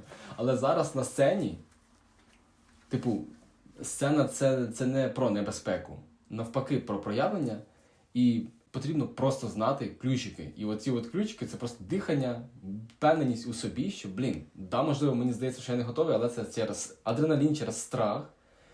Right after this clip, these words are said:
Ми подолаємо це, ми будемо дихати,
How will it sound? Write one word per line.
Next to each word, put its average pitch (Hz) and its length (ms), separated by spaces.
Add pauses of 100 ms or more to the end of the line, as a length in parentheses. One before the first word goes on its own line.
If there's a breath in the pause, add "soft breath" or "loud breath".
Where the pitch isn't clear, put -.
(640 soft breath)
Ми 120 140
подолаємо 139 640
це, 113 140
ми 104 120
будемо 170 260
дихати, 117 480